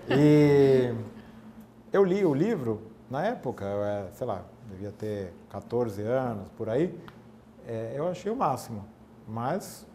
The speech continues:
aquilo também talvez tenha sido um dos motivos de eu ir pra física. É, podia ter ido pro outro <laughs> lado, mas, é, quem sabe? É, às vezes os caminhos são incertos, isso a gente não, não pode dizer. Certamente,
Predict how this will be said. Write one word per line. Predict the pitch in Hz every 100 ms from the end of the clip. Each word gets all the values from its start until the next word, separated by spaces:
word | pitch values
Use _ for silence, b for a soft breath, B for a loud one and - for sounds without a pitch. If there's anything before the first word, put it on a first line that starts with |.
| -
aquilo | 117 113 165 190
também | 151 127 131
talvez | 143 120 110 143 208
tenha | - 131
sido | 110 131 127
um | 156
dos | 165
motivos | 147 123 127 131 165
de | 151
eu | 135
ir | 135 143
pra | 180 208
física. | 196 185 131 127 - 104 - B B B -
É, | 110 110 107 -
podia | 117 110 117
ter | 135
ido | 131 131 190
pro | 214 160
outro | 165 - 147
<laughs> |
lado, | 165 - 160
mas, | 175 156 - 220 208 170 123 -
é, | 143 131 120 101 - - - -
quem | 151 175
sabe? | 160 123 107 113 123
É, | 127 123 120 117 110 110 107
às | 147 170
vezes | 214 214
os | 196
caminhos | - 170 156 175
são | 170 170 170 165 151 143
incertos, | 147 143 - 143 131 - 110
isso | 135 -
a | 139
gente | 147 143
não, | 151 139
não | 135 127
pode | 123 135 135
dizer. | 139 123 117
Certamente, | 165 190 196 151 175 175